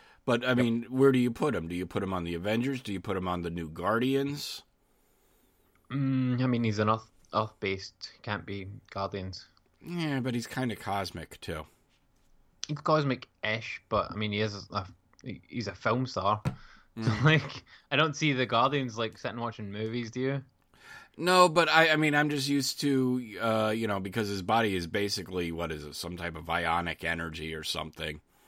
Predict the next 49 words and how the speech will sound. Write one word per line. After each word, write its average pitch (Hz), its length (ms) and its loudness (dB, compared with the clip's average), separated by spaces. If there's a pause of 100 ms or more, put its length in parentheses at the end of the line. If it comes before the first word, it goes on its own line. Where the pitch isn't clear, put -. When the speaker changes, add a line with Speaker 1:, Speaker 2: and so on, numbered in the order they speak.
(520)
Speaker 2:
Something 85 220 -2
Speaker 1:
Um, 80 300 -2
Speaker 2:
like 92 40 -12
that, 98 100 -12
yeah. 98 580 0
Speaker 1:
uh, 98 80 -2
you 104 100 -6
know, 90 280 0 (320)
yes, 120 340 2
he 110 540 -2
hung 117 380 0
with 107 120 0
the 104 120 0
Avengers 101 560 0
and 90 120 -2
the 92 60 -2
West 101 260 -2
Coast 104 320 -4
Avengers, 95 480 -4
but 95 140 -6
I 98 80 -2
think 175 200 -6
he 117 120 -2
eventually 101 420 -2
went 90 220 -6
cosmic, 92 580 -4
and 80 140 -10 (260)
you 101 140 -6
could 107 100 -2
see 110 240 0
him, 104 400 -2
uh, 95 460 -2 (760)
you 120 100 -6
know, 95 200 -4
especially 131 600 2
these 143 320 0
days. 92 280 2
I 98 40 -2
mean, 104 180 -2
if 104 100 -4
you 120 80 -2
look 143 160 2
at 117 60 -2
the 104 80 -2
Guardians 120 360 4
in 107 80 -6
the 110 60 -6
comic 151 460 -2
books, 95 340 -4